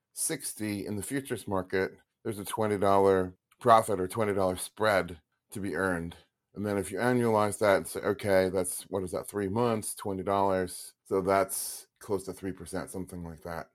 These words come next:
And you can compare that to a rate of interest. Uh, and that's critically important because as banks and other major financial players are always looking to compare, "Can we do this? Can we do that? Where can we make more money?"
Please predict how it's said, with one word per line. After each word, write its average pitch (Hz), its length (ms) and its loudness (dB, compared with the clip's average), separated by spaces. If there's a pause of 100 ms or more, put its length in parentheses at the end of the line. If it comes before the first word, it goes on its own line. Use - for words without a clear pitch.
(160)
And 107 100 -4
you 120 100 0
can 107 60 -6
compare 127 380 0
that 98 360 4 (180)
to 131 80 0
a 110 40 2
rate 101 200 4
of 92 100 -2
interest. 98 640 -6 (320)
Uh, 92 140 -2
and 107 160 -2
that's 101 160 -2
critically 117 320 4
important 117 400 4
because 98 600 4 (280)
as 95 160 -6
banks 110 340 0
and 78 100 -6
other 95 460 2
major 98 320 -2
financial 98 460 -4
players 92 480 0
are - 100 -10
always 98 300 2
looking 95 280 -2
to - 120 -20
compare, 92 600 0
"Can 98 120 -8
we 95 80 -2
do 95 160 -6
this? 90 160 -6
Can - 120 -10
we 92 60 -2
do 92 160 -4
that? 90 200 -4
Where 82 120 -4
can 90 140 -10
we 87 60 -8
make 87 200 -12
more 87 140 -6
money?" 110 360 -4